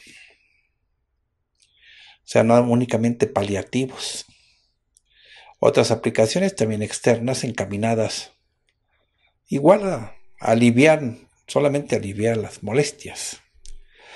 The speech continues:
Pero así, pues, los dolores vuelven más tarde, porque persisten las causas, no se están atendiendo. Aquí va la causa, ¿no? Como siempre insistimos aquí, en la medicina tradicional se van las causas.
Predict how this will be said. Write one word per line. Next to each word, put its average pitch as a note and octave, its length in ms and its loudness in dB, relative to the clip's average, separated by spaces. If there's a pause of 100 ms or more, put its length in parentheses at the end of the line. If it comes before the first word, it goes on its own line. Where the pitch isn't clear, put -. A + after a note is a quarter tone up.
(200)
Pero F3+ 260 8
así, A3 240 4
pues, - 180 4
los C#3+ 120 8
dolores D#3+ 280 6
vuelven E3 240 2
más D3+ 220 -2
tarde, A2 420 0 (1200)
porque C3 380 4
persisten C3+ 600 2
las G#2+ 140 0
causas, C#3+ 380 2
no A2+ 120 0
se A#2 80 -6
están A#2+ 220 2
atendiendo. A2 640 -4 (960)
Aquí C3+ 240 6
va G#3 100 12
la A#2 140 4
causa, C3+ 360 4
¿no? C3+ 180 -2
Como - 180 -8
siempre A2+ 320 -2
insistimos G2+ 600 -4
aquí, B2+ 440 -4 (1080)
en A#2 100 2
la A2+ 80 8
medicina B2+ 400 4
tradicional A2+ 540 2
se - 160 0
van G#2 140 -4
las F#2 140 -6
causas. - 580 -8